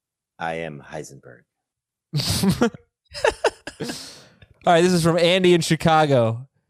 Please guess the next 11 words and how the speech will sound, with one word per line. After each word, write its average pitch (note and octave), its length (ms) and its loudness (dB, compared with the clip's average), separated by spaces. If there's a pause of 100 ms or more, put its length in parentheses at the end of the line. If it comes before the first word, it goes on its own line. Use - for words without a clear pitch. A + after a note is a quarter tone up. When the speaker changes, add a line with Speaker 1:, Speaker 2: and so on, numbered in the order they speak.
(160)
Speaker 2:
"Hey, F#3+ 320 2
rash, D#3+ 680 2
zits, C3 720 -4
and A#2+ 220 -4
pimple." C3 540 -6 (840)
Ugh. C#3 100 0 (880)
Speaker 1:
So F2 260 -6
Dave, F#2 480 -4
Chris, F2 300 -8
and D#2 140 -14
Heath? G2 240 -10